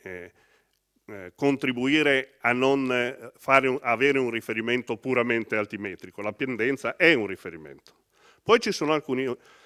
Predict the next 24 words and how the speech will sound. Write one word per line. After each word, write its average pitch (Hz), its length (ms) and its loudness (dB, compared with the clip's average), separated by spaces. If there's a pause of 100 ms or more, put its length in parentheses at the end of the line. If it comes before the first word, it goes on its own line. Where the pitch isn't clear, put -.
(100)
riferimenti 131 580 2
di 104 120 -6
carattere, 92 600 -4 (460)
di 107 160 -8
carattere, 98 760 -2
eh, 78 920 -12 (400)
socio-economico, 104 1160 -2
perché 85 240 -12
giustamente 90 880 -10
la 98 160 -6
montagna 98 520 -4
non 95 200 -6
è 107 80 -2
solo, 101 420 -4 (560)
eh, 92 460 -12 (100)
che 120 280 2
esiste 113 1000 -2
in 113 220 -4
natura, 127 640 0 (800)
ma 104 180 -6
è 107 60 -2
anche 117 760 -2
ciò 120 280 -4
che, 117 440 0